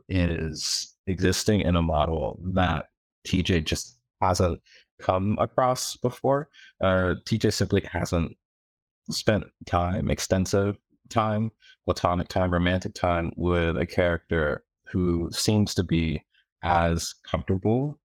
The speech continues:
with themselves as Null is. And it felt interesting to me in a narrative that was and is, like, really concerned with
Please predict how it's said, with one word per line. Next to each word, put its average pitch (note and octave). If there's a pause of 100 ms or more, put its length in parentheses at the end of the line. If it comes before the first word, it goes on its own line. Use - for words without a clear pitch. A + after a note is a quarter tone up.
(180)
with C3 (280)
themselves B2 (100)
as F#2+
Null F#2+
is. F#2 (380)
And A#2 (260)
it A#2+
felt - (240)
interesting F2+
to F#2+
me E2+
in F#2
a F#2
narrative F2+
that E2 (220)
was F2+
and E2+
is, E2+
like, -
really F#2+
concerned D#2+ (440)
with F2+